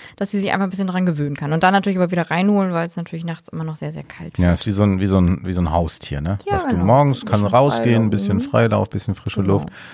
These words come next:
Speaker 2: und abends dann aber auch wieder rein.
Speaker 1: Genau. Und dann, wenn die dann wächst und wächst und wächst, musst du dann gucken, möchte ich die noch weiter in einem Kübel, also soll das eine Kübeltomate werden oder möchte ich die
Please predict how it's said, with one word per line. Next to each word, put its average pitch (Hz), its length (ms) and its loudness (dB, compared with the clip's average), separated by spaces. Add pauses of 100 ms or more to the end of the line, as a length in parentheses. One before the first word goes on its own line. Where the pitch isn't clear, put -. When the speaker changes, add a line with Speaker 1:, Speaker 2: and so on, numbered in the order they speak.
(280)
Speaker 2:
und 92 100 0
abends 92 260 4
dann 85 80 0
aber 82 120 0
auch 80 100 -4
wieder 82 180 -2
rein. 80 260 -6 (260)
Speaker 1:
Genau. 165 300 -4 (680)
Und 175 180 -4
dann, 190 180 4 (300)
wenn 196 120 2
die 185 120 2
dann 170 220 0
wächst 170 220 -2
und 165 120 -6
wächst - 180 -4
und 165 120 -8
wächst, 254 220 0
musst 214 200 0
du 208 40 -4
dann 196 340 2
gucken, 202 580 -2
möchte - 440 -2
ich 165 120 -4
die 160 200 -4
noch 165 260 -6
weiter 165 260 0
in - 80 -6
einem 160 180 -4
Kübel, 277 240 2
also 175 220 4
soll 170 140 4
das 170 160 -2
eine 156 80 0
Kübeltomate 220 840 2
werden 190 300 0
oder 170 200 -2
möchte 165 260 -2
ich - 80 -16
die 156 200 -4